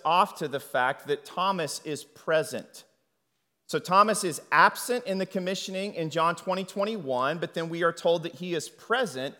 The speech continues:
in this particular text. Now, I'm aware of the fact that Mark sixteen fifteen is not in the original manuscripts,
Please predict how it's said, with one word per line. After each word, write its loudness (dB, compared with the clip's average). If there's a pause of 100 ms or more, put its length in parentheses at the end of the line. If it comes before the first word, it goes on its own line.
(360)
in -2
this 0
particular -4
text. -4 (480)
Now, 4
I'm 8
aware 6
of 4
the -2
fact 0
that 0
Mark 2
sixteen -6
fifteen -6
is -6
not 0
in -6
the -4
original -4
manuscripts, -6